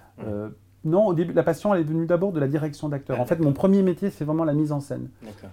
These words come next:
Speaker 1: Et ensuite, pour alimenter le pauvre metteur en scène que j'étais, il fallait bien qu'il y ait des textes. Alors,
Speaker 2: Des
Speaker 1: euh, une fois
Speaker 2: écrits.
Speaker 1: qu'on a monté un Molière ou autre chose, bon, bah, il fallait, euh, du texte.
Speaker 2: D'accord.
Speaker 1: Donc, je me suis mis à écrire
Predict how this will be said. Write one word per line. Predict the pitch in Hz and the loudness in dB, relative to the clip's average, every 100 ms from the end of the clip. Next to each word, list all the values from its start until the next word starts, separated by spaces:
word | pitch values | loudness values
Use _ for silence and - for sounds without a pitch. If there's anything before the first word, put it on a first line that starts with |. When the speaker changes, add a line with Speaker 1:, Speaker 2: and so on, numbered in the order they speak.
| - | -4
Speaker 1:
Et | 139 135 | 2 4
ensuite, | 127 - 196 190 - _ | 4 0 -4 -4 -14 _
pour | - 123 | 0 4
alimenter | 131 147 156 147 170 | 6 6 4 4 4
le | 139 | 2
pauvre | 127 147 | 0 0
metteur | 143 135 | 0 0
en | 127 | -4
scène | 127 131 | -2 -4
que | 117 | -2
j'étais, | 104 107 180 | -4 -2 -2
il | 180 | -2
fallait | 107 107 | -4 -4
bien | 123 330 | -4 -6
qu'il | - 127 | -4 -4
y | |
ait | 135 | -2
des | 127 117 | -2 -4
textes. | 131 101 - | -6 -8 -10
Alors, | 85 80 | -12 -10
Speaker 2:
Des | |
Speaker 1:
euh, | 82 | -10
une | 101 | -10
fois | 95 131 | -6 -6
Speaker 2:
écrits. | 113 | -4
Speaker 1:
qu'on | 101 | -4
a | |
monté | 101 104 110 | -4 -4 -4
un | 110 | -4
Molière | 98 101 107 113 95 | -4 -4 -6 -8 -10
ou | 92 95 | -10 -10
autre | 95 - | -10 -12
chose, | 92 160 180 | -8 -4 -4
bon, | 107 117 | -6 -10
bah, | 98 | -12
il | 87 | -14
fallait, | - 95 120 | -10 -10 -10
euh, | 92 - - - 101 98 | -12 -14 -16 -14 -14 -12
du | 98 127 | -10 -10
texte. | 117 101 - | -10 -12 -16
Speaker 2:
D'accord. | - 123 | -8 -6
Speaker 1:
Donc, | |
je | 120 | 0
me | 135 | -2
suis | 135 | 2
mis | 165 165 | 2 4
à | |
écrire | 143 143 190 | 2 -2 -6